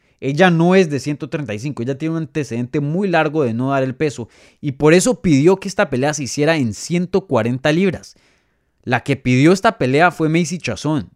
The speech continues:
en esa, en ese peso, porque ella no pudo, no podía dar ciento treinta y cinco.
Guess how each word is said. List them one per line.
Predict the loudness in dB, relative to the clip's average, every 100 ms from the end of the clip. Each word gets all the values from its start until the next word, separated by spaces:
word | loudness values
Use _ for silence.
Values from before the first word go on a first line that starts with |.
| -12
en | -8
esa, | -4 -4 -4
en | -4
ese | -4 -4
peso, | -2 -4 -6
porque | -10 -6 -2
ella | 0
no | 2 2 0
pudo, | 0 2 2 2
no | -4 -2
podía | 0 2 2
dar | 2 0
ciento | -4 -8 -8
treinta | -8 -8
y | -8
cinco. | -8 -10 -12